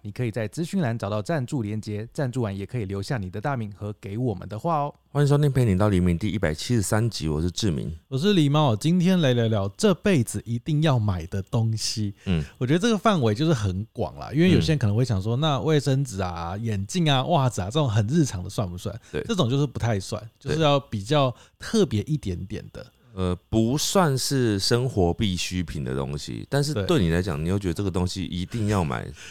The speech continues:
Speaker 2: 才可以。
Speaker 1: 对，我觉得有些人应该会说什么谁谁谁的演唱会门票之类的这种东西。
Speaker 2: 这算啊。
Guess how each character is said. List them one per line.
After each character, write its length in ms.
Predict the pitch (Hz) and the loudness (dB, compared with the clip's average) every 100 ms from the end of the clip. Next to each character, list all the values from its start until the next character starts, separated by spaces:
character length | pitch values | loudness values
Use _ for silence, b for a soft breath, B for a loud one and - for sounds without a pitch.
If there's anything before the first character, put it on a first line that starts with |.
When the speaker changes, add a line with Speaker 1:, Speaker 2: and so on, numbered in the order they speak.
| - | -6
Speaker 2:
才 140 | 80 | -2
可 160 | 71 76 | 0 0
以。 100 | - _ - | -2 _ -2
Speaker 1:
对， 200 | 120 95 | 0 0
我 140 | 110 | 2
觉 140 | 127 202 | 4 4
得 120 | 202 | 4
有 140 | 143 | 2
些 120 | 120 | 2
人 100 | 180 | 2
应 40 | 180 | 4
该 140 | 180 | 2
会 100 | 165 | 2
说 220 | 165 160 | 2 2
什 100 | 139 | 2
么 220 | 110 90 95 | 0 -2 -2
谁 180 | 113 | -2
谁 200 | 113 113 | 0 0
谁 120 | 104 101 | 0 0
的 80 | |
演 220 | 98 90 87 | -2 -4 -6
唱 180 | 113 | -4
会 140 | 107 104 | 0 0
门 180 | 92 82 | -2 -6
票 180 | 98 95 | -8 -8
之 180 | - 104 | -10 -8
类 160 | 104 | -6
的 40 | 95 | -6
这 160 | 95 | -6
种 100 | 98 80 | -8 -8
东 160 | 76 80 | -12 -12
西。 280 | - - 127 | -14 -14 -6
Speaker 2:
这 100 | 147 | -4
算 240 | 135 135 | 0 2
啊。 200 | 110 104 | 2 -2